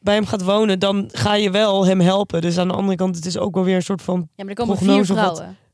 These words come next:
Speaker 1: komen gaat.
Speaker 2: Het is voor gewoon gratis arbeid.
Speaker 1: Ja, maar ook al zijn het er vier, als eentje blijft over, hopelijk, en die gaat dan toch alsnog daar werken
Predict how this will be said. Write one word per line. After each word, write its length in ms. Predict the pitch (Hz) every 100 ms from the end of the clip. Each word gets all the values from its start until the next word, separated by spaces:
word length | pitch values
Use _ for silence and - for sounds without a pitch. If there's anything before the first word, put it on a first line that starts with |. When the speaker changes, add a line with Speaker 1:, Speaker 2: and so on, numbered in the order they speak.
| -
Speaker 1:
komen 280 | 220 220 175
gaat. 280 | - 160 -
Speaker 2:
Het 460 | _ _ _ _
is 60 | -
voor 100 | 226
gewoon 140 | 208
gratis 280 | 240 226 214
arbeid. 560 | - 226 185 170 - _ _ _
Speaker 1:
Ja, 220 | - 214 196
maar 340 | 196 196 -
ook 200 | 233 214
al 80 | 202
zijn 180 | 208 214
het 140 | 196
er 100 | 196
vier, 320 | 170 214 190
als 300 | 175 190 175
eentje 320 | - 220 214
blijft 280 | 185 196 180
over, 540 | 202 214 160 175 190 226 -
hopelijk, 440 | 165 180 165 170 - - - - - _ _ _ _
en 140 | - 175
die 120 | 196
gaat 140 | 196
dan 140 | 185 185
toch 120 | 175
alsnog 260 | 170 196 160
daar 160 | 180
werken 480 | 175 202 160 185 180